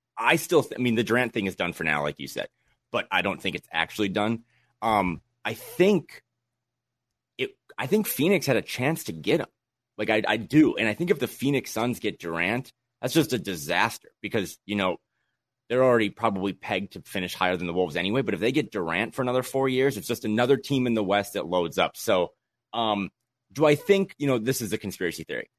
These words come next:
conspiracy Kyle. Like, do I think Tim Connolly did it on purpose?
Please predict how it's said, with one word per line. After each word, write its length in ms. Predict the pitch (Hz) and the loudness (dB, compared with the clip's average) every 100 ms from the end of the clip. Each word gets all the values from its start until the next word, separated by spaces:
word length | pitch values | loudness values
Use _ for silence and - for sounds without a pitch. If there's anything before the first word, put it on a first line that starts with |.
| _ _ | _ _
conspiracy 440 | - 104 117 104 92 | -12 -2 0 2 0
Kyle. 240 | 95 76 | 0 0
Like, 140 | 76 92 | 0 0
do 100 | 117 | -2
I 60 | |
think 260 | 113 151 139 | 0 0 0
Tim 200 | 147 123 | -2 0
Connolly 260 | 131 117 | 0 0
did 220 | 107 113 110 | -2 -2 0
it 80 | |
on 160 | 104 85 | -2 -4
purpose? 600 | - - 104 139 143 - | -6 -4 -2 -2 -6 -10